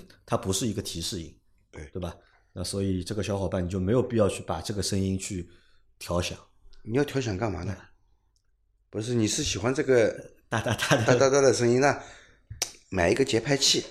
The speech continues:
Speaker 2: 放在工作台上，
Speaker 1: 嗯。
Speaker 2: 边开车边听，它，它，
Speaker 1: 哎，
Speaker 2: 它，
Speaker 1: 有可能是什么？
Speaker 2: 它，
Speaker 1: 就是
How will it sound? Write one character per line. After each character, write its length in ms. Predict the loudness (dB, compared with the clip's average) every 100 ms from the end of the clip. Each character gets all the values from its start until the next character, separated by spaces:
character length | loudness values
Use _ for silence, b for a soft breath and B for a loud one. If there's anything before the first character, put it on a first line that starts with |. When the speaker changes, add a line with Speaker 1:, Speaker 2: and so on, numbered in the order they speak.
| -4
Speaker 2:
放 160 | 2
在 80 | 4
工 180 | 4 4
作 120 | 2
台 160 | 2 0
上， 200 | 0 -4
Speaker 1:
嗯。 100 | -10 -4
Speaker 2:
边 140 | -2
开 140 | -2
车 160 | 0 2
边 180 | 2 -2
听， 240 | -4 -8 -6
它， 180 | -8 -8 -16 -8
它， 140 | -8 -8 B
Speaker 1:
哎， 120 | -2 0
Speaker 2:
它， 20 |
Speaker 1:
有 140 | 0
可 120 | 0 2
能 120 | 2
是 180 | 2 2
什 100 | 6
么？ 80 |
Speaker 2:
它， 180 | 6 6
Speaker 1:
就 60 |
是 120 | 4